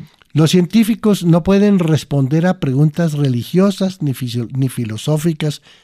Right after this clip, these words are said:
sobre el universo, con fórmulas físicas, químicas, ni matemáticas. Con esas fórmulas,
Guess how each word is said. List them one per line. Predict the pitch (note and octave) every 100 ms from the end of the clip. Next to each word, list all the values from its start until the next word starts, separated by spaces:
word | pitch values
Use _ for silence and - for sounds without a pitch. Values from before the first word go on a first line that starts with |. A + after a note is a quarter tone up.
| -
sobre | - C3+ B2+
el | A#2+ A#2
universo, | A2 A2 E3+ D3 B2+ - _ _ _ _ _ _ _ _ _ -
con | G#3
fórmulas | G3 F#3+ F3 F3 D3+ -
físicas, | G3+ G3 G3 F3+ D#3+ C#3+ C3 - - _
químicas, | - F#3 D#3+ C#3+ A#2+ A2 - _ _
ni | B2+ B2+
matemáticas. | A2 A2 B2 A3 - F#2+ E2 - _ _ _ _ - _ - _ _ _ _
Con | - D#3+
esas | G3 A#3 A3+
fórmulas, | A3 G#3+ G#3 C#3 F#3 -